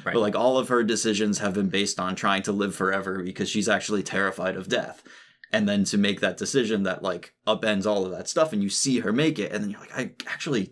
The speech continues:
Speaker 2: I'm starting to care about this."
Speaker 1: Right.
Speaker 2: And this is just a way that we communicate now. Like, like, stories are cool. A lot of the Magic stories are not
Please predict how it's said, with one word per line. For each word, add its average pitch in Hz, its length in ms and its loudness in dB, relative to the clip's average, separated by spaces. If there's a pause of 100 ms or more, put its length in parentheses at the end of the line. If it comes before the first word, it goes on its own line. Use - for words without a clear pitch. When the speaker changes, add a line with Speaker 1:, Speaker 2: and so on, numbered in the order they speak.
(500)
Speaker 2:
I'm 113 100 0
starting 131 340 2
to 87 60 -4
care 156 240 2
about 98 260 -2
this." - 400 -8
Speaker 1:
Right. - 160 0 (480)
Speaker 2:
And 127 140 4
this 147 120 4
is 123 120 0
just 113 200 -2
a 113 80 4
way 110 200 6
that 101 180 2
we 104 300 2
communicate 110 960 0
now. 87 400 -6
Like, - 340 -2
like, 95 360 -2
stories 160 420 4
are 147 100 6
cool. 139 540 4 (720)
A 113 80 4
lot 123 220 6
of 123 100 0
the 123 80 2
Magic 113 300 2
stories 113 400 4
are 104 80 2
not 104 320 0